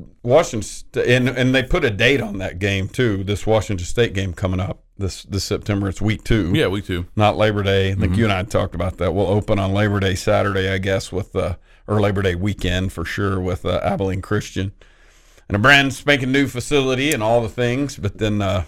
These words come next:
Speaker 1: then at Washington State and then home for North Texas.
Speaker 2: That, uh, U W game, uh, that was tied for the fewest points allowed, uh, or,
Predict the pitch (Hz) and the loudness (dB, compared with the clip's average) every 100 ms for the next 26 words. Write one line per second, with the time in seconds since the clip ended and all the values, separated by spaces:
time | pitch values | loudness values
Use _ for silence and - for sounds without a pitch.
0 | - 104 98 90 110 - - 101 107 113 | -2 -2 0 2 2 0 -4 -2 -2 -2
1 | 95 87 - 110 113 92 92 98 104 98 | -4 -6 -2 -2 0 -2 0 0 -2 -4
2 | 101 95 110 98 - - - 120 147 165 | -4 -4 -4 -6 -8 -20 -4 0 0 -2
3 | - 139 117 110 104 98 98 101 139 151 | -2 2 2 2 0 -2 -4 -6 -2 -2
4 | 101 98 98 95 95 95 98 - 87 87 | -2 -4 -4 -4 -6 -8 -10 -12 -6 -4
5 | 85 101 127 131 110 98 - - 110 101 | -2 -2 -2 -2 -2 -2 -6 -8 -4 -2
6 | 113 104 - 90 90 - 113 113 113 - | -2 -4 -6 -8 -8 -8 -6 -4 -4 -6
7 | - - 101 101 - 78 78 82 95 69 | -12 -8 -2 -2 -4 -4 -2 -2 -2 -4
8 | - - - - _ _ - - - - | -4 -4 -6 -8 _ _ -20 -20 -20 -10
9 | 85 85 92 | -4 -2 -4